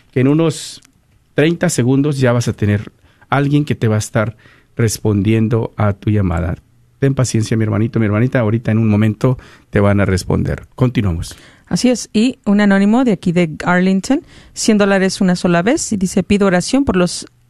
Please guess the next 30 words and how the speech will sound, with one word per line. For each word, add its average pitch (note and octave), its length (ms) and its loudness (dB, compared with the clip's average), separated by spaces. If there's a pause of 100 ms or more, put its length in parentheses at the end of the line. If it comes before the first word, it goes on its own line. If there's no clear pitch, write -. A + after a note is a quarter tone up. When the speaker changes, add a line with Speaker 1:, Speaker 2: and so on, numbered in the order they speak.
(140)
Speaker 2:
por F#3 140 0
los F3+ 220 0
hijos A#3+ 280 0
para F#3 200 0
que - 100 -6
se F3+ 120 -6
acerquen G3 360 0
a F3 60 2
la E3 80 0
iglesia, G#3+ 480 0 (440)
por G3 140 2
su - 100 -2
esposo A#3 480 0
y B3+ 60 0
su G#3 140 0
matrimonio, G3+ 680 2
matrimonio F#3 600 0
de F3 100 0
su - 160 -4
hermano". D3+ 360 0 (420)
Claro E3+ 240 -2
que E3 140 -8
sí. - 200 -10 (640)
Speaker 1:
Uno F3+ 300 2
ochocientos, C#3+ 1000 -2
cuatro A#2+ 600 0
siete A#2 600 0
seis, D#3 760 -2 (380)
tres A2 420 0
tres A#2+ 500 0